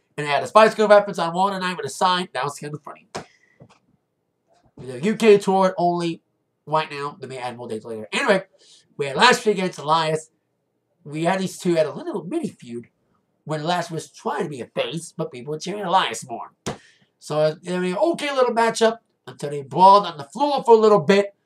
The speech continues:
And Lio, who had underneath the ring, grabbed Elias's leg, preventing him from getting back in the ring. And Bobby Lashley is your fifth member, winning by countout.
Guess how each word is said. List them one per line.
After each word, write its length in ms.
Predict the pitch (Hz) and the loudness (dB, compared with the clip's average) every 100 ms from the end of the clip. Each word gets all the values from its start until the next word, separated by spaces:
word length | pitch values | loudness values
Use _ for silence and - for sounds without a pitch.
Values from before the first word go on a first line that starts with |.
| _ _ - | _ _ -16
And 120 | 139 | -8
Lio, 440 | 311 349 277 285 | -2 4 4 4
who 160 | 175 208 | 0 -2
had 220 | 196 202 165 | 0 -2 -4
underneath 340 | 175 175 170 | -4 -4 -6
the 100 | 147 | -6
ring, 360 | 226 185 175 - _ _ _ _ | -4 -4 -6 -14 _ _ _ _
grabbed 300 | 196 311 349 | 2 2 2
Elias's 640 | 247 214 214 196 170 156 180 | 2 4 4 0 -8 -12 -4
leg, 380 | 339 370 349 - _ _ _ _ _ - - _ _ _ _ _ _ _ _ _ _ | 0 0 0 -4 _ _ _ _ _ -20 -20 _ _ _ _ _ _ _ _ _ _
preventing 480 | 233 202 320 427 339 | 2 6 8 8 6
him 140 | 269 | 2
from 100 | 220 | 2
getting 260 | 202 208 135 | 0 -2 2
back 260 | 254 254 214 | 2 2 -2
in 80 | |
the 120 | 185 160 | -8 0
ring. 340 | 202 202 190 _ _ _ - | 2 0 -4 _ _ _ -20
And 160 | 127 131 | -10 0
Bobby 260 | 202 311 | 2 4
Lashley 520 | 311 269 - 170 170 - _ | 4 4 2 -2 -4 -6 _
is 120 | - 156 | -14 -12
your 80 | |
fifth 280 | - 220 220 | -2 -2 -2
member, 360 | 202 143 110 - _ | -6 -6 -8 -10 _
winning 220 | - 180 196 | -4 -2 0
by 140 | 202 | 0
countout. 500 | - - 208 110 | -2 -6 -6 -6